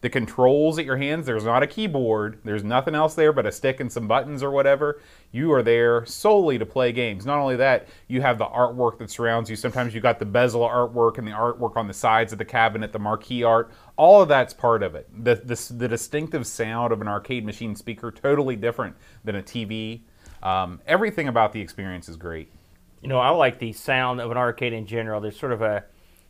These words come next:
Speaker 2: there's sort of a, a gently woven digital tapestry of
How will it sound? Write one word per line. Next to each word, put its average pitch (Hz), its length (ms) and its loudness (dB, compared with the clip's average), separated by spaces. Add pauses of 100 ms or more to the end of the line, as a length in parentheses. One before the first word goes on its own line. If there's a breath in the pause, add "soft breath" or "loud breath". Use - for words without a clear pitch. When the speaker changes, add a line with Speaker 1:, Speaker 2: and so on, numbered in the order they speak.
(100)
Speaker 2:
there's - 120 -14
sort 170 140 -4
of 120 80 -4
a, 107 800 -4
a - 80 -
gently 127 440 -8
woven 113 600 -4
digital 131 380 -2
tapestry 113 640 -4
of 101 220 -8